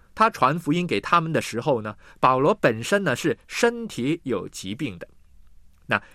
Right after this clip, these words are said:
这个疾病的详情呢，我们不得而知。有人就推测，保罗呢是在疟疾为患的庞菲利亚海岸那儿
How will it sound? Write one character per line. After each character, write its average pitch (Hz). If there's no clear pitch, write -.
这 285
个 208
疾 151
病 196
的 127
详 123
情 107
呢， 117
我 90
们 85
不 110
得 92
而 92
知。 185
有 120
人 127
就 175
推 220
测， 143
保 110
罗 123
呢 196
是 147
在 117
疟 175
疾 113
为 127
患 143
的 110
庞 123
菲 202
利 190
亚 151
海 92
岸 156
那 147
儿 85